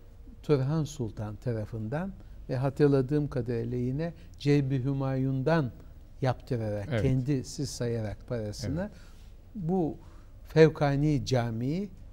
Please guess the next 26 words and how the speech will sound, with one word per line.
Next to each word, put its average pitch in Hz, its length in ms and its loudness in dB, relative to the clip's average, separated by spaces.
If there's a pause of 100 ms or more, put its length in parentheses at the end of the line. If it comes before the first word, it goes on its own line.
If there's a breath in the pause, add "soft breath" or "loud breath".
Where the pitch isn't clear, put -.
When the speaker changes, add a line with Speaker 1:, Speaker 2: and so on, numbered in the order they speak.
Speaker 1:
yaptırmıştır. 147 880 0 (500 loud breath)
Bin 151 440 -2
altı 147 400 -2
yüz 165 180 -2
altmışlı - 640 -6
yıllarda 117 680 -2 (180)
Speaker 2:
Evet, 143 340 0
öyle. 101 220 0 (240)
Speaker 1:
açılmıştır. 120 560 -2
Speaker 2:
Evet, 131 80 -2
evet. 147 140 2
Speaker 1:
Yani 139 200 0 (160 loud breath)
hesapça 180 680 2 (240 loud breath)
altmış - 440 -4
beş 175 260 -2
yıl 165 160 2
falan 190 420 -2
tutar 120 420 -4
tamamı. 120 400 -2
Speaker 2:
Evet. 110 100 0
Speaker 1:
Belki 135 380 0
bir 131 120 0
iki 131 280 -8
yıl 139 260 -4
daha 143 240 0
fazla. 104 500 -6